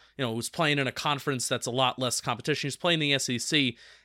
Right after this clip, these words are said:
And even as, like, the number three wide receiver in twenty nineteen, where two other wide,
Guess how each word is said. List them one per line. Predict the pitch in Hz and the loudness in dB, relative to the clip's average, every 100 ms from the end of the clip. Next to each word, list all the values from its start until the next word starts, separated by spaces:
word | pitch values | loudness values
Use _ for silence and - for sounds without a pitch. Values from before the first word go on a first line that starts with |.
| _ | _
And | 143 135 131 120 - | 2 4 2 -4 -2
even | 185 180 165 | 0 2 0
as, | 147 143 | 0 2
like, | 143 131 | 2 0
the | 143 | 0
number | 131 147 139 | 0 0 0
three | 120 143 156 | -4 0 0
wide | 147 131 127 123 | 2 2 2 2
receiver | 117 139 123 123 120 110 - - | 0 0 2 2 2 0 -4 -8
in | - | -4
twenty | 127 131 120 | -2 0 2
nineteen, | 139 165 - 127 123 | 2 0 0 -2 -2
where | 113 113 110 | 0 0 0
two | - - 151 | -2 2 4
other | 139 131 120 - - _ | 4 4 2 -2 -16 _
wide, | 123 127 | 4 4